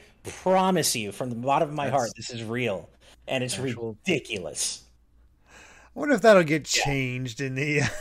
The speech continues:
Speaker 3: <laughs> re-release.
Speaker 2: Hmm.
Speaker 1: I wonder. That, that's what my tweet was about. Like, I, I was wondering if it's gonna get changed for Battle Network Legacy Collection, and
Speaker 3: Hmm.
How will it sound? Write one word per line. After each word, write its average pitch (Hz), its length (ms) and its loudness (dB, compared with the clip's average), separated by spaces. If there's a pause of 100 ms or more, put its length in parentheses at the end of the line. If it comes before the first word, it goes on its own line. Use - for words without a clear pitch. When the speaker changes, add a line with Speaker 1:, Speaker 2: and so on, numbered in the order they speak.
(180)
Speaker 3:
<laughs> 190 160 4
re-release. 147 840 2
Speaker 2:
Hmm. 95 60 -10 (720)
Speaker 1:
I 196 80 -4
wonder. 202 380 4
That, 175 160 2
that's 202 180 4
what 185 100 0
my 170 80 0
tweet 202 220 0
was 160 120 -4
about. 165 360 -2
Like, 120 120 -6
I, 123 140 0
I 131 80 -2
was 143 160 -4
wondering 131 520 -4
if 120 160 -10
it's 117 140 -8
gonna 123 180 -4
get 127 120 -6
changed 160 440 -6
for 117 160 -4
Battle 120 240 0
Network 117 220 -6
Legacy 123 340 -6
Collection, 90 480 -10
and 104 520 -6 (760)
Speaker 3:
Hmm. 262 140 -12